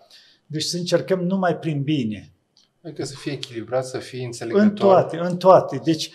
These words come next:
Speaker 1: și să fii cu milă, că asta spune Dumnezeu, "Milă voiesc chiar nu jertfă", să avem milă față de cei din jur, chiar de nu poți să-i ajuți, nu ai posibilități,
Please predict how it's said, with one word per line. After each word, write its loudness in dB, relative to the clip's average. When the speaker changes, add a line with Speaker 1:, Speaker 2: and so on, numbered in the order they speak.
Speaker 1:
și -8
să -4
fii -4
cu -6
milă, -2
că -2
asta 2
spune -6
Dumnezeu, -6
"Milă -4
voiesc -4
chiar 0
nu -6
jertfă", -6
să -4
avem 0
milă -2
față 0
de -10
cei -4
din -6
jur, -10
chiar 0
de -2
nu 2
poți 0
să-i 0
ajuți, -4
nu 0
ai 0
posibilități, -2